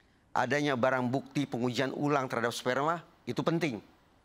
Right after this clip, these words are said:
Menghadirkan samurai, mandau, bambu atau apapun itu, siapa tahu di situ ada jejak darah korban,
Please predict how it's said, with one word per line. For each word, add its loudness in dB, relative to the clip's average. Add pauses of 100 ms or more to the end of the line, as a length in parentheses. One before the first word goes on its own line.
(460)
Menghadirkan 0
samurai, 2
mandau, 2 (420)
bambu 2
atau 4
apapun 4
itu, 2 (320)
siapa 2
tahu 2
di 2
situ 4
ada 4
jejak 2
darah 2
korban, 4